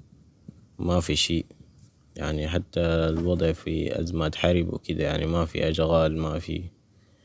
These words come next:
ما في، يعني أنت هم مشيت حتى ممكن تكون قاعد ساي، ما في أي شغل، تكون قاعد بس في ظروف الحرب دي مشرد من منطقة لمنطقة، وتنازح من،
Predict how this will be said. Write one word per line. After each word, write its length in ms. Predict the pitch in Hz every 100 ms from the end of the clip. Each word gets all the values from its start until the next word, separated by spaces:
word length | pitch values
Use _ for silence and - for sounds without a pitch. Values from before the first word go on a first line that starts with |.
| _ _ _ -
ما 220 | 87 85
في، 140 | 82 82
يعني 220 | 90 107
أنت 180 | 113 95
هم 220 | 92 90
مشيت 240 | 92 113
حتى 320 | - 113 - 85
ممكن 580 | 82 82 98 95 87 82
تكون 320 | 87 92 90
قاعد 220 | 87 82
ساي، 320 | - 85 80
ما 200 | 85 90
في 120 | 82
أي 220 | 92 87 78
شغل، 360 | - - 78 87 - - - _ _ _ - _ _ _
تكون 380 | 95 92 92 90 82 78 76 69 - - - - 92
قاعد 320 | 90 85 82
بس 180 | 87 -
في 340 | - 76 76
ظروف 320 | 78 80 80 78
الحرب 400 | 82 87 87 85
دي 80 |
مشرد 600 | 85 80 - - 85 80 -
من 720 | 76 76 73 73 73 71 -
منطقة 420 | 85 80 82 78
لمنطقة، 760 | 78 78 82 85 80 82 82 80
وتنازح 880 | 78 80 - 80 80 82 80 80
من، 200 | 78 76